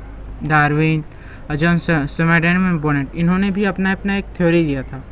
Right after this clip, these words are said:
ये सब जो theory हैं ये किसके अंतर्गत आता है? प्री मेंडेलियन inheritance के अंतर्गत आता है। तो सबसे पहले इसके बारे में थोड़ा सा brief में पढ़ लेते हैं।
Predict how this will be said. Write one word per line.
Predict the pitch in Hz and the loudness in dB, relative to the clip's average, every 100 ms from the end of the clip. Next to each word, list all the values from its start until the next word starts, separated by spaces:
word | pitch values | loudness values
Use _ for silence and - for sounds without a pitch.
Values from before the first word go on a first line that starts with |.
| - - - | -16 -16 -4
ये | 180 | -2
सब | 180 196 170 170 - | 0 -2 -4 -10 -2
जो | 185 180 | 0 0
theory | - 170 170 185 | 0 2 4 4
हैं | 160 135 | 2 0
ये | 147 | -4
किसके | 156 170 - 185 | -2 -2 -2 -2
अंतर्गत | 185 190 175 185 180 | 0 0 0 0 0
आता | 175 196 | 0 -4
है? | - | 2
प्री | 196 | 2
मेंडेलियन | 196 196 190 190 196 190 | 4 4 4 2 2 2
inheritance | 165 170 156 147 160 156 | 2 2 2 2 0 0
के | - | -4
अंतर्गत | 147 135 135 135 127 | -4 -2 -4 -4 -4
आता | 127 135 | -6 -8
है। | 135 - - - - | -12 -12 -14 -12 -4
तो | 185 | 0
सबसे | 196 - 190 | 0 -2 -2
पहले | 202 190 | 0 0
इसके | 185 196 | 0 2
बारे | 180 175 | 2 4
में | 180 180 | 2 2
थोड़ा | 170 | 0
सा | 170 175 | 2 0
brief | 151 170 170 | 0 0 0
में | 185 175 | -2 0
पढ़ | 160 | 2
लेते | 165 156 151 | 2 2 -2
हैं। | 160 | -2